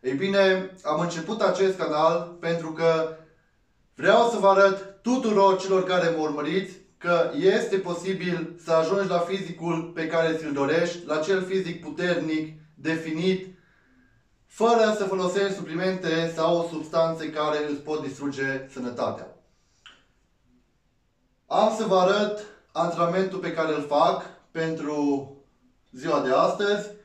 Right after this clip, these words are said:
și metoda de progres pe care eu o folosesc, care pe mine mă ajută ca de fiecare dată când mă antrenez să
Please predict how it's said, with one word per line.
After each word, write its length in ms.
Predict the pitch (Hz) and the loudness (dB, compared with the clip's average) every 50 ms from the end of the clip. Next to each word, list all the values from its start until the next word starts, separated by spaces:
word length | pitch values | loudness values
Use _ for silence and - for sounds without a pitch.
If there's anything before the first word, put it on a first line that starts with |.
| _ _ _ _ _ _ | _ _ _ _ _ _
și 220 | - - - 175 | -12 -10 -6 -2
metoda 800 | 185 185 180 196 220 220 - 190 185 175 170 170 - - - - | -2 0 2 2 2 4 4 6 4 4 4 2 -2 -6 -10 -14
de 400 | 139 143 160 170 175 170 170 - - | -12 -6 -2 0 2 2 0 -2 -4
progres 440 | 156 160 156 143 - 190 185 180 - | -4 -4 -4 -2 0 2 0 0 0
pe 160 | - 170 156 | -2 -6 -4
care 240 | - 165 160 160 151 | -2 -2 0 0 0
eu 140 | 170 180 185 | 0 0 0
o 40 | 170 | -2
folosesc, 600 | - - 143 143 139 - 185 190 196 196 190 - - - - _ _ _ _ _ _ _ _ _ _ _ _ _ _ _ _ _ _ _ | -2 -2 -4 -4 -4 2 4 4 4 4 0 -6 -12 -20 -20 _ _ _ _ _ _ _ _ _ _ _ _ _ _ _ _ _ _ _
care 560 | _ 208 202 208 208 202 202 202 196 196 190 - | _ 4 6 6 8 8 6 4 4 2 2 0
pe 100 | 208 202 208 | 0 0 2
mine 180 | 220 214 208 | 2 2 2
mă 120 | 196 190 185 | 2 4 2
ajută 720 | 185 185 208 214 - 196 196 190 185 185 185 185 180 - - | 2 2 0 0 0 2 4 6 6 6 4 2 -2 -4 -4
ca 120 | 185 180 | -2 0
de 100 | 170 175 | 0 0
fiecare 380 | 190 208 220 214 208 190 180 175 | -2 -2 -2 -2 -2 0 0 0
dată 280 | 170 185 185 185 185 170 | 2 2 0 0 0 -4
când 180 | - 175 175 | -8 -8 -4
mă 80 | 165 165 | -2 0
antrenez 640 | 160 156 - 151 147 156 170 180 180 180 180 - - - - _ _ _ | 0 0 -2 -4 -6 -4 -2 -2 -2 -2 -4 -6 -10 -16 -20 _ _ _
să 600 | _ - - 160 165 165 165 170 170 170 170 165 | _ -20 -6 0 2 4 6 6 4 2 0 -4